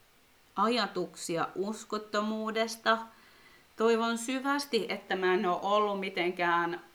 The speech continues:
mustavalkoinen kukkahattutäti. Tää ilmiö on olemassa, tää herättää isoja ja haastavia tunteita, ja mä toivon, että tää olisi semmonen nimenomaan armollinen sen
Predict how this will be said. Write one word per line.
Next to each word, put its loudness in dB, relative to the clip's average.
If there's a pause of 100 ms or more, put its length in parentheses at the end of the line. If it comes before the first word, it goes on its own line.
(220)
mustavalkoinen 2
kukkahattutäti. 0 (220)
Tää 2
ilmiö -2
on -2
olemassa, 2
tää 2
herättää 2
isoja 0
ja 2
haastavia 2
tunteita, 0
ja -2
mä -2
toivon, 0
että -6
tää 0
olisi -4
semmonen -4 (1300)
nimenomaan 0
armollinen 0 (380)
sen -2